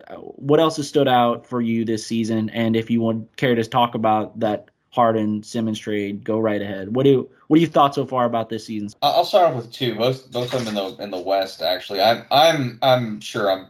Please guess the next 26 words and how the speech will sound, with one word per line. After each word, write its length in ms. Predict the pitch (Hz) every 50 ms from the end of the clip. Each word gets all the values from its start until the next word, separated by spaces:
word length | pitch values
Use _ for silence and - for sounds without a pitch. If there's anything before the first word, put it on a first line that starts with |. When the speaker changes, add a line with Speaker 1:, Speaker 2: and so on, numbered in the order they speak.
| -
Speaker 2:
in 80 | 95 98
the 60 | 92
minority 520 | 90 90 90 90 90 92 90 90 87 87 90
here, 160 | 92 90 87 85
but 160 | 85 90 87
I'm 180 | 95 98 95
actually 320 | 95 92 90 - - 90 85
generally 440 | 82 85 90 87 87 87 87 85 85
surprised 720 | - - - 90 90 87 85 85 85 82 82 - - - _ - -
how 380 | 90 87 90 87 85 82 80 78
good 200 | 80 87 85 82
Phoenix 400 | - - 90 87 82 82 80 -
has 140 | 92 92 90
been. 480 | - 98 101 101 101 104 104 - - _ -
Um, 300 | 90 87 85 85 82 82
Speaker 1:
Yeah. 180 | 113 107 95 - -
Speaker 2:
I've, 340 | 95 101 101 98 95 - - _ _ _ _ _ _ -
I 100 | 123 135
was 160 | 131 120 120
always 280 | 123 123 123 120 113 110
in 60 | 113
the 80 | 110 104
train 280 | - 117 113 110 107
of 100 | 107 104
just, 140 | 101 - -
like, 280 | 110 107 104 101 -